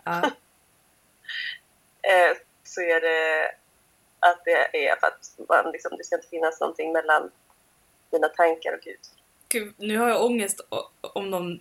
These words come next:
Speaker 1: munk <laughs> lyssnar på det här.
Speaker 2: Jag känner inga munkar.
Speaker 1: Nej.
Speaker 2: Känner du några munkar?
Speaker 1: Vi kanske är
Speaker 2: Inte ens
Speaker 1: jätte-,
Speaker 2: buddhistiskt.
Speaker 1: det kanske finns så här munkcirklar som träffas och lyssnar på saker jag har hört.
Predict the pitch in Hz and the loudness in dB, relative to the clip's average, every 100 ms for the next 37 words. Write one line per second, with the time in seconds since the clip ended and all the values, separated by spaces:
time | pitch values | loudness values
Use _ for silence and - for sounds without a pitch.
0 | - 214 240 190 - 226 - 277 - - | -8 -4 -2 -2 0 4 4 2 -2 0
1 | 285 302 311 330 - - - - - - | 4 2 2 -4 -4 -8 -6 -8 -10 -14
2 | - _ _ _ _ _ _ _ - - | -18 _ _ _ _ _ _ _ -12 -10
3 | - - 262 339 269 175 180 180 - - | -6 2 6 8 8 6 2 0 -2 4
4 | 180 185 - - 202 208 202 220 - _ | 4 4 0 -14 -6 -4 -4 -8 -12 _
5 | _ - 208 208 214 247 233 190 190 180 | _ -4 -2 -2 -2 2 6 6 6 2
6 | 196 208 202 240 220 202 214 214 190 202 | 2 -2 0 2 2 2 2 0 0 0
7 | 202 214 - _ 175 208 214 214 - 240 | 0 -14 -16 _ -6 -4 -2 -2 -2 0
8 | 214 190 220 196 170 - 233 226 214 170 | 0 2 0 2 4 6 4 0 2 2
9 | 165 175 190 190 175 175 185 185 165 165 | 0 -2 -2 -2 -4 -4 -4 -4 -4 -2
10 | 160 160 170 160 165 165 - - | 0 0 0 0 -2 -8 -10 -14